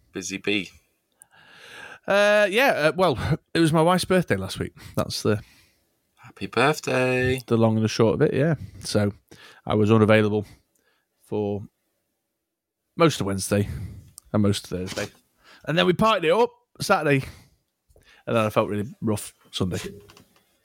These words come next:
Speaker 1: A good party. You're in some kind of rugby club or something, weren't you?
Speaker 2: Uh, it was a rugby club just down, round the, down the road, yeah. We hired their,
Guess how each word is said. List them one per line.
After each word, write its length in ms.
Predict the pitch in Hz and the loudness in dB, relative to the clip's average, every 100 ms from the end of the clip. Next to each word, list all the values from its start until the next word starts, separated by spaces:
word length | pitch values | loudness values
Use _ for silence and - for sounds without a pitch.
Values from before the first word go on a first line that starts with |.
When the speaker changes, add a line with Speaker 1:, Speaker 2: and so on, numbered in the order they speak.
| _ _ _ _ _ _ _ _ | _ _ _ _ _ _ _ _
Speaker 1:
A 40 | 123 | -20
good 220 | - - | -18 -16
party. 500 | - 95 85 82 80 - | 2 2 2 -2 -10 -4
You're 180 | 127 | -2
in 120 | 139 127 | -2 -2
some 180 | - | -6
kind 200 | 113 104 | -4 -2
of 120 | 101 104 | -2 -2
rugby 280 | 131 - | -4 -4
club 260 | 87 87 82 | -4 -4 -4
or 60 | 80 | -4
something, 280 | - 80 | -4 -6
weren't 180 | 82 - | -6 -4
you? 140 | - - - - - - - | -6 -8 -16 -20 -18 -18 -2
Speaker 2:
Uh, 180 | 185 208 | 0 2
it 120 | 214 | 2
was 300 | 254 403 - - | 2 0 -2 0
a 80 | |
rugby 240 | 151 135 127 | 2 2 0
club 240 | - 117 | 0 0
just 160 | 160 - | -2 0
down, 180 | 170 156 | 0 2
round 200 | 180 175 | 0 0
the, 40 | |
down 240 | 175 180 185 | 0 2 2
the 80 | |
road, 180 | 262 233 | 2 2
yeah. 120 | 233 | 2
We 160 | 139 123 | 2 4
hired 320 | 123 127 127 | 4 4 2
their, 200 | 123 123 | 2 2